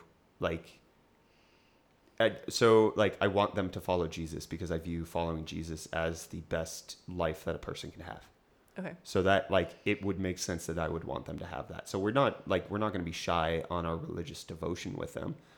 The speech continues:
Speaker 1: But at the same time, like, trying to force a child to follow it for the sake of following it is also super detrimental to them as well.
Speaker 2: Yeah.
Speaker 1: Because the idea behind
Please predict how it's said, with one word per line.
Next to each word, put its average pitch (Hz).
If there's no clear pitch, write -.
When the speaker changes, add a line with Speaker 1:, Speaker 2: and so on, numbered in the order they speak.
Speaker 1:
But 117
at 104
the 98
same 95
time, 87
like, 85
trying 95
to 87
force -
a 87
child 82
to -
follow 87
it -
for 92
the 82
sake -
of 95
following -
it -
is 95
also 87
super -
detrimental -
to -
them -
as -
well. -
Speaker 2:
Yeah. 175
Speaker 1:
Because 113
the 113
idea 104
behind 92